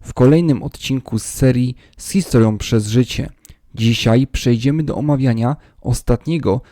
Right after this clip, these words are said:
schyłkowego okresu trwania pierwszej wojny światowej. Zapraszam serdecznie. Już od pierwszych dni trwania Wielkiej Wojny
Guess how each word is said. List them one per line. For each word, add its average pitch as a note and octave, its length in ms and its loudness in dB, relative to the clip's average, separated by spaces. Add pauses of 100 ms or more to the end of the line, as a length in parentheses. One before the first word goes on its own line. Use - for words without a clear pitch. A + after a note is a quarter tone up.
schyłkowego C3 840 0
okresu C#3+ 400 -2
trwania C3 440 -4
pierwszej C#3+ 500 -2
wojny A2 300 -2
światowej. - 580 0 (420)
Zapraszam A#2+ 540 0
serdecznie. A2 640 -2 (1000)
Już A#2 180 2
od - 180 0
pierwszych E3+ 420 2
dni D3 300 -4
trwania A#2+ 520 0
Wielkiej B2 380 0
Wojny A#2 480 2